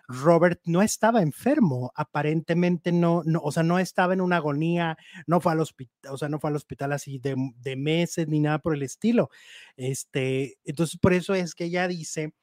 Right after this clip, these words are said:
que fue una, fue rápida y repentina la despedida, le dice que fue muy feliz con él, que lo amó y que siempre lo a-, lo amará, fue lo que escribió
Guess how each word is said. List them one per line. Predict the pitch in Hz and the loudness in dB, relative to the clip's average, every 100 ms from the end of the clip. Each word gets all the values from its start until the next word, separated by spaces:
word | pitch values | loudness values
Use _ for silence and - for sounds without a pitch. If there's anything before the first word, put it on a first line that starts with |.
| _ _ _ - | _ _ _ -10
que | 156 | -10
fue | - 156 160 | -6 -4 -2
una, | 160 170 170 170 160 147 127 _ _ - | -2 -2 0 0 -2 -4 -8 _ _ -20
fue | - 170 | -6 -2
rápida | 160 156 175 175 190 185 175 175 - | -2 -2 -2 -2 -4 -2 -2 -4 -10
y | 156 160 | -8 -6
repentina | 143 147 151 147 143 190 190 175 151 175 _ _ _ | -6 -6 -6 -8 -6 -4 -2 0 -4 -8 _ _ _
la | 135 147 | -6 -4
despedida, | 147 - 156 151 190 165 160 185 - _ _ | -4 -6 -6 -4 -2 0 0 0 -6 _ _
le | 147 147 | -10 -8
dice | 156 180 - | -6 -6 -8
que | 147 | -8
fue | - 160 | -2 0
muy | 165 | 0
feliz | 170 165 165 - | -2 -2 -4 -6
con | - 147 | -4 0
él, | 160 156 175 _ _ _ - | 2 0 -6 _ _ _ -4
que | 160 | 0
lo | 151 | 2
amó | 147 151 170 180 185 _ | 0 2 2 2 -2 _
y | 160 | -12
que | - 135 | -10 -12
siempre | - - 160 156 156 160 | -10 -6 -4 -2 -2 -2
lo | 156 | -2
a-, | 147 139 - | -2 -4 -8
lo | 143 143 139 | -8 -4 -2
amará, | 135 135 143 143 135 | -2 -2 0 -2 -2
fue | 151 | -2
lo | 160 160 | -2 -2
que | 160 139 | 2 2
escribió | 131 - 135 139 151 147 | 2 -4 -6 2 4 4